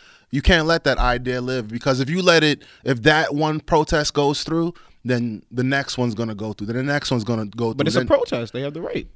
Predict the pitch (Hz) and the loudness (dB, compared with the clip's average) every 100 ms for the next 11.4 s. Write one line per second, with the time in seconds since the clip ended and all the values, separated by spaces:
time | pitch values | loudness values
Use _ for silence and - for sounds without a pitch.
0 | - 180 240 269 190 147 127 143 135 180 | 0 4 4 4 2 4 4 2 2 4
1 | 180 143 180 240 175 190 190 185 175 170 | 4 8 10 10 8 8 8 6 6 6
2 | 165 165 165 165 175 165 175 180 190 156 | 4 2 2 2 2 -2 -2 2 2 6
3 | 202 226 233 143 135 147 143 143 135 160 | 8 8 4 4 6 4 4 2 2 2
4 | 143 139 123 135 - 127 156 156 165 147 | 4 2 0 -2 -4 -6 4 8 6 6
5 | 147 175 151 143 139 131 - _ 117 117 | 0 2 2 2 2 0 -8 _ -18 -16
6 | 107 110 131 127 120 _ _ 120 120 139 | -10 -2 0 0 -2 _ _ -12 -6 -2
7 | 147 123 135 135 135 120 135 156 - 117 | -2 -2 0 0 -2 -2 -2 -4 -8 -10
8 | 120 131 120 110 107 - _ _ _ - | -8 -2 -2 -2 -8 -16 _ _ _ -8
9 | 110 113 110 113 113 123 110 120 123 104 | -4 -2 -2 -4 -2 -2 -2 -6 -4 -4
10 | 101 120 113 - 135 127 127 123 123 127 | -4 -4 -2 -2 -2 -2 0 0 0 0
11 | 123 113 107 101 | 0 -2 -4 -6